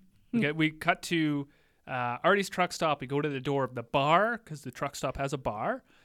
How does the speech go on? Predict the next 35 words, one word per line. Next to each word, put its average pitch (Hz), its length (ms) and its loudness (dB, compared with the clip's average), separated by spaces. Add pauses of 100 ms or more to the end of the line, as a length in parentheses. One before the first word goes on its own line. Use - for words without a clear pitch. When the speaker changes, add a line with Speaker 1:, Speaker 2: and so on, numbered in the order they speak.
(100)
Speaker 1:
Mm-hmm. 220 100 0
Speaker 2:
Um, 240 200 2
don't 175 160 -4
know 156 60 -4
if 139 100 -8
that 151 140 0
was 135 100 -4
a 131 40 -6
common 143 340 -4
thing 135 180 -8
in 131 60 -6
the 123 120 -6
eighties 170 380 -2
or 139 60 -2
if 127 80 -6
that's - 180 -4
still 202 240 -6
a 220 60 -10
common 233 360 -4
thing. 240 420 -6 (100)
Speaker 1:
I'm 285 120 0
trying 349 200 6
to 349 80 2
think, 240 280 -4
'cause 240 200 -2
I've 214 300 -4
not, 202 160 -4
Speaker 2:
I 180 60 -2
Speaker 1:
that - 120 -10
Speaker 2:
can't 202 120 0
Speaker 1:
I've 302 60 6
Speaker 2:
imagine 165 420 2
now 156 260 4
it 151 40 2
would 151 40 10